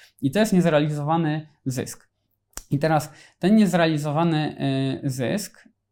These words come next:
mm, jest bardzo słabym wskaźnikiem sam w sobie. E, dlatego też trzeba go porównywać w kontekście do czegoś. I porównujemy go w kontekście do całej kapitalizacji rynkowej. Czyli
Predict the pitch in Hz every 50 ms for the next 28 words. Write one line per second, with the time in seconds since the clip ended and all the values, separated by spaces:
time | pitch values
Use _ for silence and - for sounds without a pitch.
0 | _ _ _ _ _ _ - 175 175 165 165 160 151 151 - - - - - 160
1 | 170 185 196 185 - - - - - - 110 - - 147 175 185 180 170 160 -
2 | - 165 143 135 127 - - - 131 117 123 110 117 - - 139 - 156 147 143
3 | - - 117 - - - - - _ _ _ _ _ - - - - _ _ -
4 | - 147 139 139 135 131 131 143 143 143 196 185 180 185 185 185 180 180 180 165
5 | 151 147 - - - - - - - - 185 175 180 170 151 156 151 156 - _
6 | _ 170 160 156 143 165 180 170 165 160 156 - - - - - - 165 156 156
7 | 151 147 147 - - 143 127 127 131 - - 135 - - - - - - 170 -
8 | 196 196 196 190 190 190 180 180 180 175 151 156 151 - - 151 143 143 147 143
9 | 143 - - - - 147 139 143 143 - 143 139 160 165 165 - 160 143 143 143
10 | 143 143 147 - - - 135 131 127 135 135 131 - - 135 127 127 131 127 -
11 | - - - - - - - 151 143 139 143 143 143